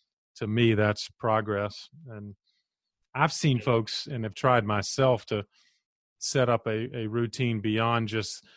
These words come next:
Speaker 1: the classic annual goal setting, which you and I both will see everybody <laughs> around us. Uh, New Year's resolutions, uh, is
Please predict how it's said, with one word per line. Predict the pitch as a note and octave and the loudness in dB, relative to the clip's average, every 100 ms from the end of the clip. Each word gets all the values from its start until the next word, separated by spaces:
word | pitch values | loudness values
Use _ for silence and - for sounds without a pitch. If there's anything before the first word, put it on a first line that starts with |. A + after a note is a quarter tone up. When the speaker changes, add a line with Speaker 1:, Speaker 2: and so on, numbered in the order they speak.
| _ - | _ -10
Speaker 1:
the | A#2+ | -8
classic | - A#2+ A#2 - G#2+ | 2 4 4 2 -4
annual | C3+ A#2+ B2 A#2 G#2+ G#2+ | 0 2 4 4 4 4
goal | A2+ G#2+ G#2 | 4 4 2
setting, | - G#2+ G#2+ G#2+ C#3 | 4 4 4 0 -4
which | C3 G#2+ - - - _ _ - | -4 -4 -8 -14 -20 _ _ -12
you | C3 A2+ | -4 0
and | A2 | 4
I | G#2+ | 4
both | G#2 A2+ A2 | 6 4 4
will | A#2 | 0
see | G#2+ B2 A2 | 0 2 4
everybody | A#2 A2+ G#2+ A2 G#2+ - E3 | 4 4 2 4 2 2 2
<laughs> | A2 | 4
around | C3 A2+ A#2 B2 | 4 4 4 4
us. | A2 - - - - | 2 0 -8 -14 -10
Uh, | C3+ C3 C#3+ | -6 -4 -4
New | C#3 C3 | 2 6
Year's | C3+ C3 B2 | 8 8 8
resolutions, | B2+ A#2+ A2+ B2 B2 A#2 A2+ - - - - _ - | 6 6 6 6 4 0 -4 -6 -12 -20 -20 _ -14
uh, | B2+ A2 A2+ A#2 | -6 -2 -2 -2
is | A2 G#2 - | -4 -6 -12